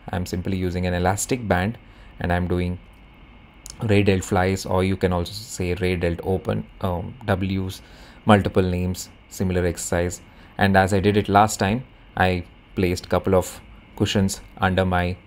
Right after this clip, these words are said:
armpits so that my elbows don't drive out, and from there, with my thumbs pointing out, I slowly open up my arms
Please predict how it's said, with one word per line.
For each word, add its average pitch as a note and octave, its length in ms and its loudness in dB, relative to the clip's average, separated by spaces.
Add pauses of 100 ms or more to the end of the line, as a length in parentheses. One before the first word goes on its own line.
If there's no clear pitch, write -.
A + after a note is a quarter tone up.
(260)
armpits G2+ 580 2 (360)
so G2+ 120 0
that F#2 120 4
my F2+ 180 0
elbows F2+ 340 2
don't F2 240 -2
drive F2+ 320 2
out, C#3+ 240 0 (220)
and F2 240 -4
from F2 220 -2
there, A2+ 240 2 (420)
with F#2 160 -2
my F2 100 0
thumbs F#2 320 -2
pointing F#2+ 440 -2
out, B2+ 260 0 (420)
I F2 120 0
slowly F#2+ 460 -4 (540)
open F#2 280 2
up F2 180 -2
my F2 240 -2
arms A#2+ 400 -2